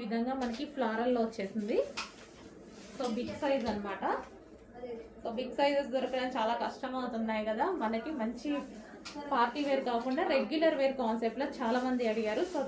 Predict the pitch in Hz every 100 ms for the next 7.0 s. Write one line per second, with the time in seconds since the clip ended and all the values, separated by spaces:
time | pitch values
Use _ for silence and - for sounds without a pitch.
0 | 196 202 269 - 269 285 254 254 240 233
1 | 220 220 214 208 208 214 453 523 - -
2 | 247 269 311 339 302 - 302 233 233 196
3 | 196 165 - - 254 226 254 262 - 233
4 | 247 - 220 220 226 220 220 220 220 202
5 | 202 262 262 196 - 226 359 330 254 269
6 | 269 233 208 226 214 196 185 190 185